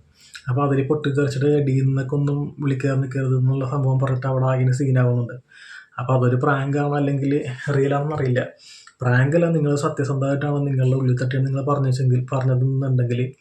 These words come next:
ഈ രീതിയിലുള്ള കോൾ നിങ്ങളൊന്നും ചെയ്യാണ്ടിരിക്കുള്ളൂ. അത് നിങ്ങളുടെ ഭയങ്കര മിസ്റ്റേക്ക് ആണ്, മനസ്സിലായില്ലേ? ഭയങ്കര പോക്കർത്തരമാണ് നിങ്ങൾ കാണിച്ചത്. നിങ്ങൾക്ക് എന്ത് റൈറ്റ് ഉണ്ട് അങ്ങനെ ഒരാളുടെ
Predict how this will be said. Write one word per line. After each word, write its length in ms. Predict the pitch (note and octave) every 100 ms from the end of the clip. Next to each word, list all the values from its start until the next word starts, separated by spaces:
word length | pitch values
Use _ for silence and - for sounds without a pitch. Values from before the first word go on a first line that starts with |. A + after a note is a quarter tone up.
| - - - - -
ഈ 160 | C3+
രീതിയിലുള്ള 460 | C#3+ D3+ C#3+ C#3+ C#3+
കോൾ 360 | C#3+ C#3+ C3 C3
നിങ്ങളൊന്നും 320 | C3+ C3 C3
ചെയ്യാണ്ടിരിക്കുള്ളൂ. 600 | C#3 C3 B2 A#2+ A#2+ A#2+
അത് 120 | B2
നിങ്ങളുടെ 640 | C3+ C3 B2+ C3 D3 -
ഭയങ്കര 300 | C3+ C3+ B2+
മിസ്റ്റേക്ക് 420 | C#3 C3 - B2
ആണ്, 60 | A#2
മനസ്സിലായില്ലേ? 460 | B2 B2 B2 G#2+ -
ഭയങ്കര 260 | A#2+ C3 C#3+
പോക്കർത്തരമാണ് 640 | D#3+ C#3+ C#3 B2+ C3+ C3+
നിങ്ങൾ 180 | C3 C3
കാണിച്ചത്. 380 | C3 B2 G#2 E2 - _ _ _ - - - - C3
നിങ്ങൾക്ക് 360 | B2+ C3 C3
എന്ത് 480 | E3 E3+ D3 C#3+ D#3
റൈറ്റ് 240 | E3 D#3+
ഉണ്ട് 140 | D3+ D3
അങ്ങനെ 500 | C#3+ - C3 C3+ C3+
ഒരാളുടെ 600 | C#3+ C3+ C3+ C3+ C3